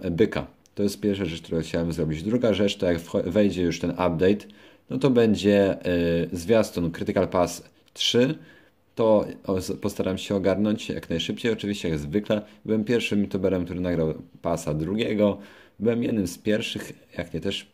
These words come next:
pierwszym, jeżeli chodzi o, oczywiście o youtuberów z Polski, którzy nagrali, e, jedynkę. Także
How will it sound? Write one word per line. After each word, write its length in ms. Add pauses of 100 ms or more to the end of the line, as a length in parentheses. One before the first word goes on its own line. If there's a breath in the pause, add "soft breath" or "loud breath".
pierwszym, 280
jeżeli 220
chodzi 220
o, 100
oczywiście 480
o 60
youtuberów 400
z 80
Polski, 360 (500 loud breath)
którzy 220
nagrali, 520
e, 40 (440)
jedynkę. 520 (540 loud breath)
Także 520